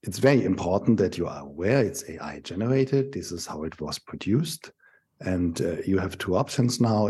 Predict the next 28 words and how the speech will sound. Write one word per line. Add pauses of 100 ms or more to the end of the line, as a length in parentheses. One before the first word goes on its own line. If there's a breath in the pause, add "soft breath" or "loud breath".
either
just
disqualify
me
and
give
the
award
to
someone (100)
else,"
which (380)
would
have
been
fine, (1300)
or
to
say,
"Okay,
this
is,
um, (1200)
the
future.
We
would
like